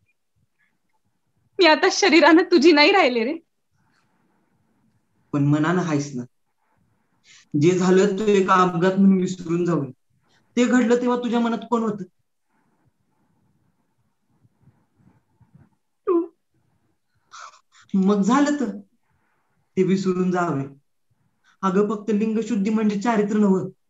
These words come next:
Speaker 1: पण मी तुझी नाही राहिले भास्कर. सात बारा बदलता येतो रे, सात फेरे नाही.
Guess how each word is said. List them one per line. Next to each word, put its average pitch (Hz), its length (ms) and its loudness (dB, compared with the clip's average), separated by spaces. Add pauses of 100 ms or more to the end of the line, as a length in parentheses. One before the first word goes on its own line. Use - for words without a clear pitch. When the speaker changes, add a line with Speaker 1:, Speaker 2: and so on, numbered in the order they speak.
(2000)
Speaker 1:
पण 320 140 2
मी 320 100 2
तुझी 311 280 -4
नाही 285 280 0
राहिले 277 300 -4
भास्कर. 285 540 -4 (1400)
सात 294 260 4
बारा 370 260 4
बदलता 370 440 0
येतो 311 320 0
रे, 311 140 -2 (1040)
सात 277 220 0
फेरे 311 300 0
नाही. 302 320 4